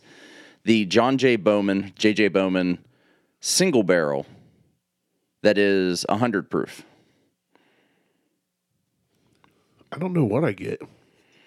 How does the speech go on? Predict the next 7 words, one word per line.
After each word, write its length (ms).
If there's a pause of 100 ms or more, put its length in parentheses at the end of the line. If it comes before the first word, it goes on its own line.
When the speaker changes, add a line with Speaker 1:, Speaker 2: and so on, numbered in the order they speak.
(420)
Speaker 1:
It's 160
different, 340
though. 220 (580)
Like, 240
this 320
smells 600
like, 140